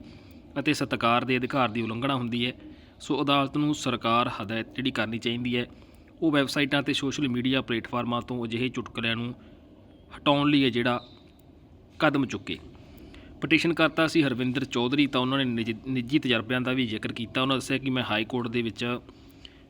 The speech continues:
ਬਹਿਸ ਕਰ ਰਿਹਾ ਸੀ ਜਦੋਂ ਬਾਰਾਂ ਵੱਜ ਚੁੱਕੇ ਸਨ ਅਤੇ ਮੇਰਾ ਕੇਸ ਨੰਬਰ ਵੀ ਜਿਹੜਾ ਬਾਰਾਂ ਸੀ। ਮੇਰਾ ਮਜ਼ਾਕ ਜਿਹੜਾ ਉਡਾਇਆ ਗਿਆ,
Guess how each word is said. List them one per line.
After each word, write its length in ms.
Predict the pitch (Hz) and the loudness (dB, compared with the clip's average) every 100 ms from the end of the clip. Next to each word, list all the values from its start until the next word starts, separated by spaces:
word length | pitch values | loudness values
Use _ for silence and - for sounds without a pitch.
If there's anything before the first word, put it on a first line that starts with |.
| - | 0
ਬਹਿਸ 280 | 120 143 147 | 2 2 2
ਕਰ 220 | 156 147 | 2 4
ਰਿਹਾ 160 | 151 | 4
ਸੀ 140 | 143 151 | 4 2
ਜਦੋਂ 260 | 123 123 135 | 2 0 0
ਬਾਰਾਂ 320 | 117 117 127 | 2 4 2
ਵੱਜ 260 | 113 113 110 | 2 -2 -4
ਚੁੱਕੇ 280 | 123 139 | -4 -2
ਸਨ 200 | 123 135 | 0 0
ਅਤੇ 140 | 131 139 | 0 0
ਮੇਰਾ 280 | 120 117 123 - | 2 2 0 0
ਕੇਸ 240 | 120 113 | -2 -2
ਨੰਬਰ 340 | 123 117 113 120 | -2 -2 -2 -2
ਵੀ 100 | 123 | -2
ਜਿਹੜਾ 200 | 120 123 | 0 -2
ਬਾਰਾਂ 300 | 104 107 113 | -2 -2 -2
ਸੀ। 240 | 123 127 - - - - - | -2 -4 -6 -18 -20 -14 -4
ਮੇਰਾ 240 | 127 135 | 2 2
ਮਜ਼ਾਕ 340 | 127 113 117 127 | 2 2 0 0
ਜਿਹੜਾ 220 | 127 131 | 0 0
ਉਡਾਇਆ 300 | 117 110 113 | 0 -2 -2
ਗਿਆ, 280 | 113 120 | -2 -4